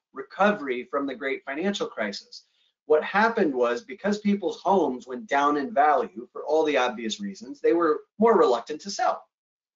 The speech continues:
Because of what happened in the banks, there were fewer people able to buy, there were fewer, fewer banks willing to lend, a whole bunch of reasons that the housing market locked up, and its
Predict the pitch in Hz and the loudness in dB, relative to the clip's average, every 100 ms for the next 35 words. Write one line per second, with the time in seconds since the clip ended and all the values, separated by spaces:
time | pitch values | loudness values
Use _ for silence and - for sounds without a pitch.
0 | _ 143 190 160 139 123 123 120 117 107 | _ 0 0 2 2 2 0 -4 -6 -8
1 | 101 214 214 208 - 135 123 151 143 139 | -2 0 0 -2 -4 -4 -4 -6 -8 -8
2 | 135 110 113 143 165 185 196 190 185 185 | -12 -14 -12 -2 0 2 0 2 2 2
3 | 196 156 123 - 147 143 123 - _ _ | 2 2 0 -2 -6 -4 -6 -8 _ _
4 | 156 151 120 143 147 - 120 147 151 123 | 0 2 4 2 0 -4 -2 2 2 2
5 | 113 156 196 175 160 - 233 202 190 180 | 0 2 2 2 0 4 4 6 2 0
6 | 175 196 139 123 110 127 - - 180 208 | 0 0 0 -6 -10 -8 -8 -4 0 0
7 | 208 165 147 147 147 131 139 135 - - | 2 2 2 2 0 0 2 2 0 -2
8 | 180 123 113 - _ _ _ _ 147 151 | 0 0 -2 -12 _ _ _ _ -4 2
9 | 151 | 2